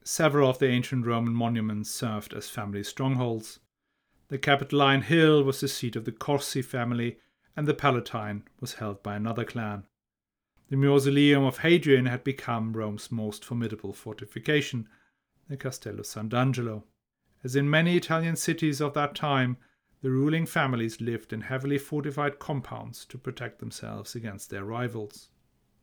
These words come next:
It was one of these conflicts between the major aristocratic families that led to the expulsion of the Pope. Paschalis the second had supported a Pierleoni candidate to become city prefect. That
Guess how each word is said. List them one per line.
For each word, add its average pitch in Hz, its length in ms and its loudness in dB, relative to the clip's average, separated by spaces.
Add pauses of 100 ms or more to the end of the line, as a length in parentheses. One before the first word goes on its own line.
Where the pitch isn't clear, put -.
(460)
It 170 180 0
was 160 160 0
one 143 160 4
of 123 100 -2
these 120 220 2
conflicts - 640 -8
between 104 380 -6
the 104 60 -4
major 104 380 0
aristocratic 98 640 -4
families 127 640 0 (180)
that 135 140 -6
led 98 240 -2
to 101 100 -8
the 98 80 -4
expulsion - 520 -10
of - 120 -18
the - 80 -20
Pope. 113 380 0 (1120)
Paschalis 147 460 0
the 131 80 0
second 95 560 -2
had 95 140 -8
supported 101 520 -8
a 101 60 2
Pierleoni 110 720 0
candidate 95 540 -4 (180)
to - 80 -20
become 92 380 -8
city - 320 -12
prefect. 104 560 -4 (800)
That 107 380 -2